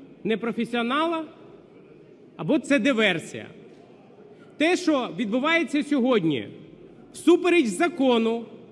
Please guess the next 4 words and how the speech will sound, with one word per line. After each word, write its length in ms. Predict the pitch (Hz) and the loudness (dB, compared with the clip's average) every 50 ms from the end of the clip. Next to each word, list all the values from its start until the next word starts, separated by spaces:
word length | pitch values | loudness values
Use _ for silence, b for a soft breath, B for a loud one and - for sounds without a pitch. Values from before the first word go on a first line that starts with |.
| - - | -10 -4
якого 460 | 170 208 208 208 247 247 190 214 220 | -4 -4 0 2 2 2 4 4 2
немає, 680 | 208 220 220 220 214 208 202 196 185 175 170 165 160 160 - - - - - - - - - - - | 4 4 2 2 2 0 0 0 0 0 0 -2 -4 -8 -14 -18 -20 -20 -20 -20 -20 -20 -20 -20 -20
всупереч 600 | - - - - 254 294 233 294 311 320 330 330 - | -20 -20 -2 2 2 2 4 2 2 2 2 0 0
Конституції, 1080 | - 320 330 311 320 - 349 349 349 302 285 262 233 - - - 240 226 208 196 190 | 2 2 2 2 2 2 0 2 4 2 2 2 2 0 -4 -6 -4 -4 -4 -4 -6